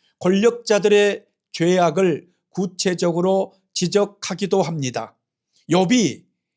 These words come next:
그런 사람이라는 것입니다. 권력자들은 가난한 자와 눌린 자들을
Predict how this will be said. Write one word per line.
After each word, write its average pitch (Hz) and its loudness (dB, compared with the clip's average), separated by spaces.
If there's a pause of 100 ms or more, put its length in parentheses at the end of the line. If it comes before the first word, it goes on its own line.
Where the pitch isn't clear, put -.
그런 220 0
사람이라는 202 -2
것입니다. 160 -4 (540)
권력자들은 214 2 (320)
가난한 226 0
자와 202 2
눌린 196 -2
자들을 196 2